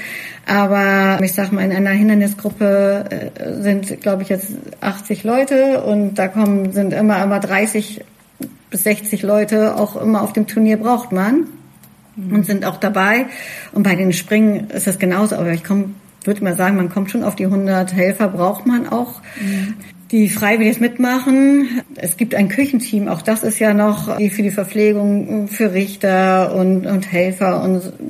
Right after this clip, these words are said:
Speaker 1: dass sich alles drum kümmern. Es ist schon, es, wir haben Duschen und Toiletten, die müssen jeden Tag mehrmals gereinigt werden, weil wir die Übernachtungsleute da haben. Dafür braucht man auch immer Leute.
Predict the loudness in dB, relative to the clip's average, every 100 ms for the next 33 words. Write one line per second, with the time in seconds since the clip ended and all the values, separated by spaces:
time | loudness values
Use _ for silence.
0 | -10 -10 -12 -12 -14 -4 -2 -2 -6 -4
1 | -4 -2 -2 -4 -2 0 0 0 -2 -10
2 | -18 -18 -18 -14 -2 -2 0 0 2 2
3 | 0 -2 -4 -6 -4 -4 -6 -10 -12 -10
4 | -2 -2 2 2 4 2 2 2 4 6
5 | 4 4 2 2 2 0 2 2 2 2
6 | 2 2 2 2 2 0 0 0 2 2
7 | 4 2 0 -2 0 2 2 0 -2 0
8 | 2 2 0 -2 -8 -12 -16 -8 0 2
9 | 4 4 2 2 -2 -4 -2 0 0 -2
10 | -4 -2 -4 -2 -2 -2 -2 -2 0 -2
11 | -4 -2 0 0 0 0 0 0 0 0
12 | 2 2 4 4 2 2 2 2 0